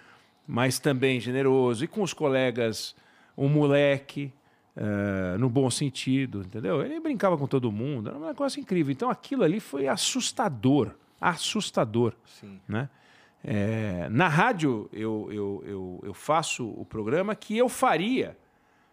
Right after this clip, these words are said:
Speaker 1: né, mesmo com ele lá. Ele fazia o programa de manhã cedo, né? Sete e
Speaker 2: Sete
Speaker 1: meia
Speaker 2: e
Speaker 1: às
Speaker 2: pouco, né?
Speaker 1: nove, e eu fui chamado pra fazer o programa do meio-dia às duas, que é o programa que eu faço, né? Agora, alguém tinha que apresentar o Jornal da Band.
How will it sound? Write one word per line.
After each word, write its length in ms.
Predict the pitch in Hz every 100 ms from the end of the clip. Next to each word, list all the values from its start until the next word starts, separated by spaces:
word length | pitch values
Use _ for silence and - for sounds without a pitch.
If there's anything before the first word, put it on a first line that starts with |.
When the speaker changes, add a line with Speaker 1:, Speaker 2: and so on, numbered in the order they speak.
| _ -
Speaker 1:
né, 360 | 104 95 90
mesmo 520 | 87 113 151 147 208 208 _ _ _ _ -
com 160 | 104
ele 140 | 98 107
lá. 360 | 214 180 85
Ele 120 | 82
fazia 220 | 85 95 98
o 40 |
programa 200 | 107 107
de 80 | 117
manhã 240 | 156 226
cedo, 420 | 247 - 302 - 80
né? 240 | 110 135
Sete 400 | - - - -
e 40 | 85
Speaker 2:
Sete 140 | 92
Speaker 1:
meia 80 | 90
Speaker 2:
e 20 |
Speaker 1:
às 120 | 90
Speaker 2:
pouco, 160 | 92 107
né? 60 | 123
Speaker 1:
nove, 400 | 170 226 285 - _ _ _ _ _ _ _ -
e 200 | - 101
eu 100 | 95
fui 260 | 90 - 104
chamado 340 | - 98 92
pra 100 | 87 92
fazer 160 | 87
o 40 | 90
programa 240 | 98 95
do 80 | 92
meio-dia 320 | 92 92 95
às 100 | 98
duas, 320 | 95 123 285
que 80 | -
é 20 |
o 20 | 359
programa 240 | 330 349
que 60 | 339
eu 60 |
faço, 500 | - 185 - - - 76
né? 140 | 101 131 _ _ _ _ _ _ _ _ _ _ _ _ _ -
Agora, 300 | 104 95 -
alguém 360 | 143 139 127 127
tinha 160 | 127
que 80 | 135
apresentar 380 | 147 156 151 135
o 40 |
Jornal 220 | 131 123 151
da 100 | 190
Band. 200 | 151